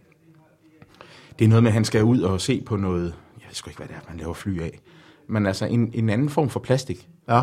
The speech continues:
Speaker 1: end man havde i U S A på det tidspunkt.
Speaker 2: Okay.
Speaker 1: Og der, der har de meget, der havde de meget plastik i den tredje verden.
Speaker 2: Ja.
Speaker 1: Det er bare den anden slags. Altså, som det er også, altså, det synes jeg er sådan en teknisk del af filmen, jeg ikke rigtig
Speaker 2: Nej, nej, nej.
Speaker 1: forstod egentlig.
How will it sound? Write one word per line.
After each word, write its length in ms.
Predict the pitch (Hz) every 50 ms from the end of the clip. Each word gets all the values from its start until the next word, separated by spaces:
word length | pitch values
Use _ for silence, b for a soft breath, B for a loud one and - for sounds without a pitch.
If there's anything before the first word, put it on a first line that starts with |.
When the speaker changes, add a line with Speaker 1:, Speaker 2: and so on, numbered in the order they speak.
| 120 117
Speaker 1:
end 80 | 113
man 140 | 110 101 98
havde 120 | 101 110 113
i 40 |
U 100 | 117 104
S 80 | 95 -
A 100 | 110 98 - - - _ _ -
på 60 | -
det 120 | 117 110 107
tidspunkt. 320 | 110 104 - 98 - - - _ _ _ _ _ _ _ _ _ _
Speaker 2:
Okay. 320 | - 170 - - 156 110 92 - -
Speaker 1:
Og 140 | - 120 113
der, 220 | 127 123 113 104
der 140 | 98 - 131
har 180 | 117 131 127 117
de 100 | 104 98
meget, 520 | 98 104 101 98 104 123 147 151 135 -
der 60 | 135
havde 120 | 127 139 127
de 60 | 123
meget 220 | 120 131 170 196 -
plastik 300 | - 98 90 - 85 -
i 40 | -
den 80 | 80 82
tredje 200 | - 85 82 80
verden. 240 | 80 80 82 82 - - b b b b b b -
Speaker 2:
Ja. 60 | 127
Speaker 1:
Det 80 | 117 117 -
er 40 |
bare 140 | 113 104 101
den 80 | 104 101
anden 120 | 95 107
slags. 440 | 113 - 87 - - - - - - _ _
Altså, 240 | 107 107 95 - -
som 320 | - - 104 101 95 90 90
det 140 | - 113
er 100 | - -
også, 260 | - - - - - - -
altså, 140 | - 113 101 B B B B B B B
det 80 | - 117
synes 160 | 143 131 120
jeg 40 | 131
er 40 | 123
sådan 120 | 113 131
en 40 | 117
teknisk 360 | - - 131 - 110 107 -
del 260 | - 123 104 95 87 -
af 120 | 92 92
filmen, 260 | - 131 117 101 95
jeg 120 | 95 95 98
ikke 120 | 104 - -
rigtig 380 | - - - 92 85 78 80 - - -
Speaker 2:
Nej, 80 | 117 117
nej, 40 | 110
nej. 100 | 107 104
Speaker 1:
forstod 380 | 101 95 95 95 113 113 85 76
egentlig. 340 | 85 87 - - 113 -